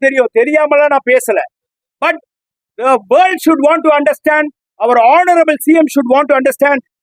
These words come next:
he should want to take action against this, uh, this, uh, officers. They are all, uh, making us to do, uh, provoking us. They are making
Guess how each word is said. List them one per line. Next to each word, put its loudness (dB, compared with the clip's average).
he 2
should 0
want 2
to 0
take -2
action -2
against -2
this, -4
uh, 2
this, -4
uh, 2
officers. 0
They 2
are 2
all, 0
uh, 2
making 0
us -4
to 0
do, 4
uh, 2
provoking 0
us. -10
They 0
are -4
making -2